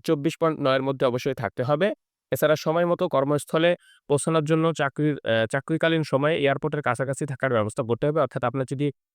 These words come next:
এই সার্কুলারটিতে আপনি যদি নিয়োগপ্রাপ্ত হয়ে যান অবশ্যই ঢাকার যে, আহ, শাহজালাল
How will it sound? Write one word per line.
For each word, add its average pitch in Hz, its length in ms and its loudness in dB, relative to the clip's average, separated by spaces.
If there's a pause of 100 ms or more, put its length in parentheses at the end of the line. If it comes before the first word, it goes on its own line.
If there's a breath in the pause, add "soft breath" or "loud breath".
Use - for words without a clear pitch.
(160)
এই 156 120 2
সার্কুলারটিতে 156 640 0
আপনি 143 160 0
যদি 139 180 0
নিয়োগপ্রাপ্ত 120 420 -2
হয়ে 120 160 2
যান 135 140 0
অবশ্যই 120 340 0
ঢাকার 113 300 -2
যে, 123 140 2 (460)
আহ, 113 100 2
শাহজালাল 127 520 2